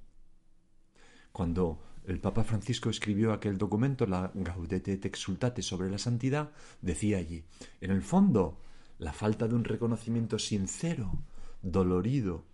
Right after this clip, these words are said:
y orante frente a Dios de nuestros límites es, y los defectos son límites, es lo que impide a la gracia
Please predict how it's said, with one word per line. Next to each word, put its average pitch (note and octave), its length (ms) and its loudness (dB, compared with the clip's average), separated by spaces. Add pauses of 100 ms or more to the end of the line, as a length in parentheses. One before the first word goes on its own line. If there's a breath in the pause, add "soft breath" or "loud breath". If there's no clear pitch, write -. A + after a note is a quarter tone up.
y A2 120 4
orante D3+ 560 6 (320)
frente F#2 300 -4
a - 20 -4
Dios C3 420 -4 (260 loud breath)
de G2+ 140 2
nuestros G2 380 0
límites C3+ 640 0 (1000)
es, - 340 0
y G2 60 -6 (120)
los D#2 140 -6
defectos D#2 360 -8
son E2 160 -2
límites, A#2+ 460 0 (280 loud breath)
es - 340 0 (120 loud breath)
lo A2 200 2
que G#2 120 -2
impide G2+ 480 0
a F2 40 -4
la F2 140 -6
gracia C#3 480 -4